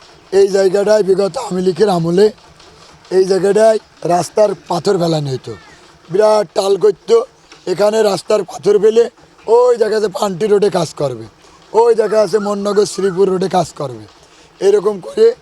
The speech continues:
আমাদের এই বটগাছটা, এই ডালটা মারি ফেলানো হয়েছিল, এই গাছটা মারা ফেলানো হয়েছে।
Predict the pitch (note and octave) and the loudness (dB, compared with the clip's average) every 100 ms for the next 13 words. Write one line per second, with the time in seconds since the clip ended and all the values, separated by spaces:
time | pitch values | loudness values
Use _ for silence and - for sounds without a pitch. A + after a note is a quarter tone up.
0 | - F#3 F#3+ G3+ G#3 F3+ F#3 F3+ F#3 - | -8 -6 -2 2 2 2 -2 -2 -4 -2
1 | G#3 G#3+ - _ _ - - G#3+ G3 F#3+ | 0 0 -2 _ _ -18 0 0 2 -4
2 | G3 A3 G3+ F#3 D#3 F3+ F#3 G3 E3 F#3 | -4 -4 -2 -2 -2 -4 -2 -2 -2 0
3 | A3+ - _ _ _ _ G3+ G3+ F#3 - | 0 0 _ _ _ _ 0 0 -4 -4
4 | G3+ F#3+ F#3 D#3+ F#3 G3 G3 G3 D#3+ A#3 | -4 -4 -4 -2 -2 0 0 0 2 0